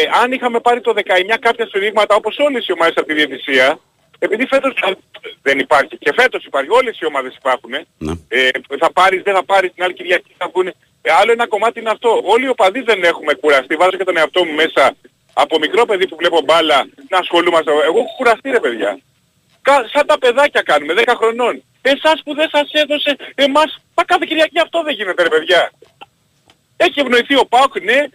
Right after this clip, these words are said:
Speaker 1: Έχει αδικηθεί ο παοκ, έχει ευνοηθεί ο Ολυμπιακός, έχει αδικη-, όλοι! Θέλεις να το ψάξουμε, όλοι.
Speaker 2: Τι να πούνε και οι
Speaker 1: Άρα,
Speaker 2: μικροί.
Speaker 1: λοιπόν, άρα, λοιπόν, μην μπαίνουμε σε αυτή τη διαδικασία, γιατί κουράζουν,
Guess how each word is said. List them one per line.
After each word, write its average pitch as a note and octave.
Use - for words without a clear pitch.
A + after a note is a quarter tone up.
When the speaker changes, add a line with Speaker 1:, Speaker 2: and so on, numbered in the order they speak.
Speaker 1:
Έχει D4
αδικηθεί A#3
ο G#3+
παοκ, A#3
έχει D#4
ευνοηθεί B3+
ο C4
Ολυμπιακός, G#3
έχει C#4+
αδικη-, A#3
όλοι! D3
Θέλεις D4
να A#3
το F#3+
ψάξουμε, G3+
όλοι. C#4
Speaker 2:
Τι C3
να C3
πούνε C3
και A#3
οι C#4
Speaker 1:
Άρα, D4
Speaker 2:
μικροί. -
Speaker 1:
λοιπόν, -
άρα, C#4+
λοιπόν, A3
μην C#4+
μπαίνουμε D#4
σε A#3
αυτή G#3+
τη F#3+
διαδικασία, E3
γιατί D#3
κουράζουν, C4+